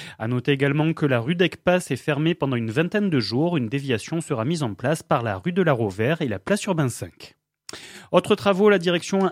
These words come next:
interdépartementale des routes du Massif central informe les usagers que dans le cadre du programme d'aménagement d'itinéraire de la route nationale cent six,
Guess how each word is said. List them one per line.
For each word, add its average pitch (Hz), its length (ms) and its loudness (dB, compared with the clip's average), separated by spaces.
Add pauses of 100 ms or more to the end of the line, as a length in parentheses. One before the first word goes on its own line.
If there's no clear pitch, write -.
interdépartementale 185 1000 0
des 160 120 4
routes 165 220 -2
du 170 100 -2
Massif 160 300 0
central 170 500 2
informe 165 380 2
les 127 180 0
usagers 156 400 2
que 147 100 -2
dans 123 140 0
le 120 140 2
cadre 120 420 -2
du 104 100 -10
programme 127 400 -2
d'aménagement 131 560 0
d'itinéraire 143 600 -2
de 131 80 0
la 107 100 0
route 170 220 -4
nationale 180 420 2
cent 185 240 -2
six, - 400 -4